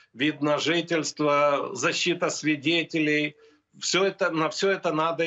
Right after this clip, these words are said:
идти. Ну, то есть, э, действовать более, э,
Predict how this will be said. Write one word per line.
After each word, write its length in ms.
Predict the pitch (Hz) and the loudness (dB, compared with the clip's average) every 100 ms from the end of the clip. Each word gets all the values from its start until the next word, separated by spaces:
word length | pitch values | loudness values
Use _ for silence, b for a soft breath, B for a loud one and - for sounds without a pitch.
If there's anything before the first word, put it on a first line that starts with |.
| 160 | -2
идти. 340 | 147 131 104 101 | -4 -8 -8 -6
Ну, 240 | 131 156 | -2 0
то 120 | 185 | 0
есть, 220 | 160 - - | 0 -2 -2
э, 160 | 147 | -4
действовать 540 | 117 190 202 190 175 127 | -2 -2 0 0 -2 0
более, 440 | 185 185 185 180 b b b _ | 0 2 0 -2 b b b _
э, 420 | 135 131 127 117 | -2 0 0 0